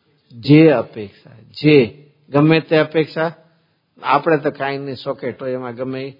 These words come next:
નાખી દે ને, કે એમાં હું વાંધો? સોકેટ છે, હોય લાઈવ ઇલેક્ટ્રિસિટીનું ને એમાં નાખી દે ટેલિફોનનું, તો શું થાય?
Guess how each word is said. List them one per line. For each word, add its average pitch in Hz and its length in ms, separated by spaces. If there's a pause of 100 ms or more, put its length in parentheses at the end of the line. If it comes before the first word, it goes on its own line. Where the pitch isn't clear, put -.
(180)
નાખી 131 260
દે 113 140
ને, 135 160 (1300)
કે 123 60
એમાં 123 180
હું 120 100
વાંધો? 107 240
સોકેટ 120 440
છે, 139 280 (580)
હોય 139 440 (600)
લાઈવ 135 380 (300)
ઇલેક્ટ્રિસિટીનું 135 880
ને 127 120
એમાં 131 220
નાખી 131 300
દે 135 160
ટેલિફોનનું, 143 720
તો 123 160
શું 165 180
થાય? 107 220